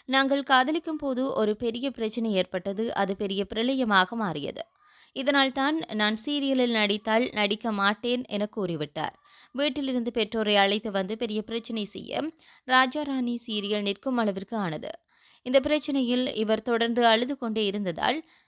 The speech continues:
வீசிங் வந்துவிட்டது. மருத்துவமனையில் அனுமதிக்கப்பட்டார். அப்போது நான் நடித்த கதாபாத்திரத்தில் வேறொரு நடிகரை வைத்து நடிக்க வைத்தார்கள். என் கண்முன்னே ஆடிஷனும் நடந்தது.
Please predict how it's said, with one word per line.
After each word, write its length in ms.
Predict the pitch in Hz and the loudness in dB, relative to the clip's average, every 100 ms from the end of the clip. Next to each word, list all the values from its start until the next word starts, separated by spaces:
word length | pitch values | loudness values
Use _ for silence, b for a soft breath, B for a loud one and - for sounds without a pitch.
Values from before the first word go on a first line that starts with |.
| b - | b -6
வீசிங் 380 | 247 285 285 294 | 0 0 0 0
வந்துவிட்டது. 680 | 262 208 180 180 190 175 - | 2 0 -2 -4 -6 -6 -6
மருத்துவமனையில் 720 | 208 208 208 220 202 190 208 | 0 0 0 -2 0 0 -2
அனுமதிக்கப்பட்டார். 880 | 208 208 233 240 214 208 185 - 180 | 0 0 0 0 -4 -8 -8 -4 -4
அப்போது 500 | - 202 - 247 233 | 0 -2 -2 -2 0
நான் 180 | 220 202 | 0 2
நடித்த 380 | 196 196 208 233 | 0 0 -2 -4
கதாபாத்திரத்தில் 920 | 226 196 202 220 214 202 180 - 254 | 0 4 4 2 -6 -6 -6 -6 0
வேறொரு 380 | 233 233 247 214 | 2 2 0 -2
நடிகரை 480 | 208 196 214 208 | -2 -2 -2 -2
வைத்து 280 | 196 190 196 | 0 -2 -2
நடிக்க 340 | 190 185 208 202 | -4 -4 -4 -4
வைத்தார்கள். 600 | 185 - 175 185 175 - B B B | -4 -4 -6 -6 -8 -8 B B B
என் 200 | 240 240 262 | -4 -2 0
கண்முன்னே 580 | 247 269 285 240 247 - _ _ _ _ _ _ _ _ _ _ 220 | 2 2 0 0 0 -2 _ _ _ _ _ _ _ _ _ _ 0
ஆடிஷனும் 540 | 247 262 262 226 220 | 2 2 0 -2 -2
நடந்தது. 420 | 240 196 175 151 | 0 0 -2 -4